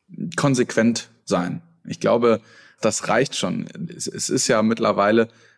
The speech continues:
eine riesengroße Debatte immer das Thema Greenwashing. Ja, also einer unserer Marketing-Sprüche ist ja auch, "Versand geht auch ohne Greenwashing." Ich glaube,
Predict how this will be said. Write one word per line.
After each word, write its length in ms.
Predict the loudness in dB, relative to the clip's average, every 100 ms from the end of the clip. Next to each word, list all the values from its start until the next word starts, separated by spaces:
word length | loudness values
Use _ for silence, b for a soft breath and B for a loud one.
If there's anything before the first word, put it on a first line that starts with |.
| -4
eine 280 | 0 0 0
riesengroße 760 | -2 -2 2 2 2 0 0
Debatte 440 | -2 0 0 0 0
immer 240 | 2 0
das 160 | 0 -4
Thema 280 | -2 0 0
Greenwashing. 640 | 0 0 2 -2 -6 -6
Ja, 200 | -2 -2
also 280 | -2 -2 -2
einer 300 | 0 0 0
unserer 500 | 0 0 0 0 -4 b b b
Marketing-Sprüche 840 | -2 0 0 0 -2 0 0 0 2
ist 240 | 2 0
ja 140 | -2 0
auch, 400 | 2 0 -2 -16 _ -4
"Versand 420 | 0 2 2 2
geht 160 | 0
auch 140 | 0 0
ohne 280 | 0 0 0
Greenwashing." 800 | 0 0 0 0 0 0 0 _ b b
Ich 400 | -10 -4 -2 2
glaube, 420 | 4 4 4